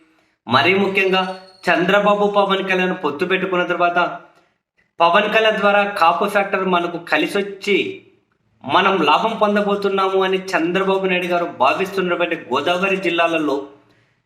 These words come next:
జగన్మోహన్ రెడ్డి గారి లెక్కలు మాత్రం చాలా డీప్గా ఉన్నాయి. తాను బీసీ ఈక్వేషన్ తోటి,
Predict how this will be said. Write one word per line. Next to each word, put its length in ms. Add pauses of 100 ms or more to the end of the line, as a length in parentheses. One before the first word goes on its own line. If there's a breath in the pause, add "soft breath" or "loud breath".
జగన్మోహన్ 800
రెడ్డి 180
గారి 200
లెక్కలు 380
మాత్రం 320
చాలా 200
డీప్గా 460
ఉన్నాయి. 440 (840)
తాను 340
బీసీ 260
ఈక్వేషన్ 560
తోటి, 340